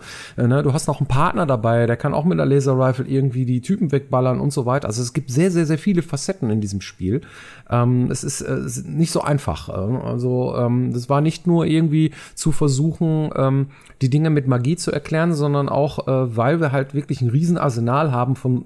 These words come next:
maximal unterschiedlichen Waffen, ähm, dass das Ganze so, äh,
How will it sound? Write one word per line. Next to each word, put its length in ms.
maximal 480
unterschiedlichen 720
Waffen, 360
ähm, 500
dass 160
das 160
Ganze 280
so, 400
äh, 380